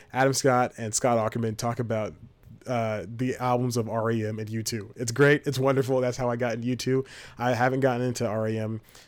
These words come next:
so therefore I stopped listening to the <laughs> podcast. Radio Atlantic is a weekly show.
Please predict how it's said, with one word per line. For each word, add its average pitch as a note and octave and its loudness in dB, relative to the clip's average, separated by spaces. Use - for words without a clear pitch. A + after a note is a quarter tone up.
so G2+ -4
therefore G2 -6
I E2+ -10
stopped E2 -8
listening D#2+ -12
to D2+ -20
the - -20
<laughs> - -16
podcast. - -8
Radio C3+ 8
Atlantic C#3 2
is G#2 -6
a G2 -6
weekly C3 0
show. C3 0